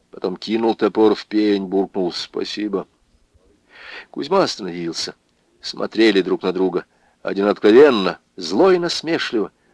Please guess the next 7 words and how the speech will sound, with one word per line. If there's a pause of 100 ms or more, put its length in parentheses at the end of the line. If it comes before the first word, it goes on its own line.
(120)
другой
с
видимым
желанием
как-нибудь
замять
неловкость.